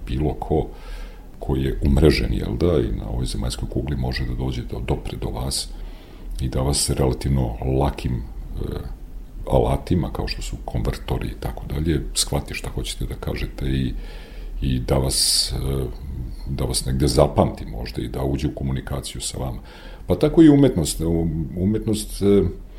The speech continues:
danas je jedna, mm, i globalna i široka, sve više individualna pojava,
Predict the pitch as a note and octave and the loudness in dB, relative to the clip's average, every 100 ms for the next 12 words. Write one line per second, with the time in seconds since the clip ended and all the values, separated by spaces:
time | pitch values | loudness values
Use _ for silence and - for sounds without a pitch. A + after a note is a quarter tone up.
0 | - - - - - - F3+ G3+ G3+ - | -18 -18 -16 -16 -12 2 6 8 6 4
1 | F#2+ G2 F#2+ F#2 F#2 E2+ D#2 E2 E2 D#2 | 6 8 8 8 6 4 2 2 2 2
2 | D2 - - G2 E2 D2 E2 E2+ F2 E2 | -2 -6 0 2 4 6 6 8 6 6
3 | D#2+ D2+ D#2 C#2+ - - F2 E2 - - | 6 4 4 2 2 4 6 4 2 2
4 | D#2 D#2 C#2+ - - - - - - - | 4 2 0 -6 -10 -12 -14 -12 0 8
5 | F2 F2 F2+ - D#2 E2 E2+ E2 E2+ D#2 | 8 8 6 6 8 10 10 8 6 8
6 | D#2+ D#2 D2+ D2+ D2 C#2+ - - E2+ E2+ | 6 6 6 4 2 0 -4 0 4 8
7 | E2+ D#2 D2+ D#2 C#2+ | 6 6 4 2 0